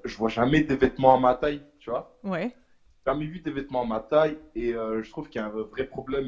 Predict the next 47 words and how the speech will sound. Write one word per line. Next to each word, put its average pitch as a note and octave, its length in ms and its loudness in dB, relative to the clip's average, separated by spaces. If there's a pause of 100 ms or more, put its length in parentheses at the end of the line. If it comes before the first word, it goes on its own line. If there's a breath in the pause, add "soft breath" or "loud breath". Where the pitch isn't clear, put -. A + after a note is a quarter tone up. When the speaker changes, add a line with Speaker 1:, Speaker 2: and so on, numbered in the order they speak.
Speaker 1:
euh, G#2+ 560 -6
au G2 60 -8
niveau A2 200 -2
de G#2+ 80 -12
la G#2+ 160 6
mode, C3+ 360 8 (460 soft breath)
Speaker 2:
Mhm. F#3+ 280 -4
Speaker 1:
surtout - 300 0
de A2+ 80 4
la, G#2 340 10
des G2+ 180 -6
collections A2+ 520 -4
hommes. C3+ 300 6
C'est - 220 -10
genre, F#2+ 320 -4
euh, F#2+ 180 -6
tout B2 180 0
est A#2+ 160 2
terne. B2+ 440 4 (120)
Euh, G2 80 -8
tu G#2+ 120 -12
regardes B2+ 300 2
une A2 100 -8
co-, - 120 -8
la A2+ 100 0
collection A#2+ 540 -8
homme, A#2+ 220 -4
je - 80 -20
sais A#2 60 -18
pas, A#2 180 -8
je - 40 -16
vais G#2 140 -20
prendre G#2 200 -20
un A2+ 40 -14
exemple B2+ 320 -10 (600)
d'un G2+ 100 -6
magasin G#2+ 420 -6
simple, A#2 260 -4
genre, G#2 240 -2
euh, G2+ 40 -4
Zara. A#2 580 2 (160)
Speaker 2:
Mhm. G3 300 0
Speaker 1:
Tu - 120 -20
vois A#2+ 100 -4
la B2+ 100 -2
collection - 460 -10
âme, C#3 220 2